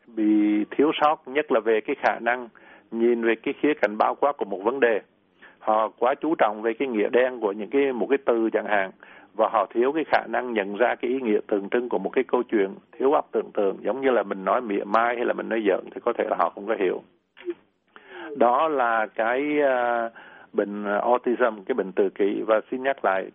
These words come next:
cái Asperger nó chỉ là một cái khía cạnh, một cái, cái, cái nhóm nhỏ mà ở trong cái chứng tự kỷ mà thôi.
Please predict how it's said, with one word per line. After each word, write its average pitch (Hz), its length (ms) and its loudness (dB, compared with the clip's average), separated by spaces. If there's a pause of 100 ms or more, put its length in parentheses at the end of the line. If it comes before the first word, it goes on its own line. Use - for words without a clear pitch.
(300)
cái - 120 -2
Asperger 120 760 0
nó 113 180 -2 (100)
chỉ 104 180 -4
là 104 240 2
một 92 240 -8
cái 120 140 -4 (340)
khía 123 240 0
cạnh, 92 280 -2 (420)
một 101 240 -4
cái, 123 260 2
cái, 123 160 2
cái 127 100 2
nhóm 120 280 0
nhỏ 104 360 2 (520)
mà 107 260 0
ở 101 300 -2
trong 113 180 0
cái 120 80 -4
chứng 123 240 -4
tự 101 200 2
kỷ 104 160 -2
mà 110 120 -2
thôi. 113 240 2